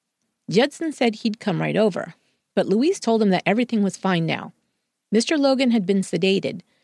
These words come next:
and there was nothing else to be done tonight. She told him to come the next day, as she might need his assistance getting things squared away.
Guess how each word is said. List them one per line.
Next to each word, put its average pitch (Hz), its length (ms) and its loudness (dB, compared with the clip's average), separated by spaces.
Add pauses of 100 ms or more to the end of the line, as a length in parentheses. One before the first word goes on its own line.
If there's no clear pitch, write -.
(140)
and 196 120 2
there 190 100 2
was 180 120 -2
nothing 302 340 0
else 202 220 -2
to - 100 -8
be 196 120 -2
done 170 200 -2
tonight. 131 400 -8 (800)
She 220 100 -2
told 254 220 2
him 339 120 -2
to 320 100 -4
come 226 220 2
the 208 80 4
next 175 300 -2
day, - 360 -2 (320)
as 190 140 2
she 214 120 -2
might 220 260 2
need 262 140 0
his 233 160 0
assistance - 720 -6 (100)
getting 214 260 4
things 151 280 -6
squared 139 280 -6
away. 151 440 -4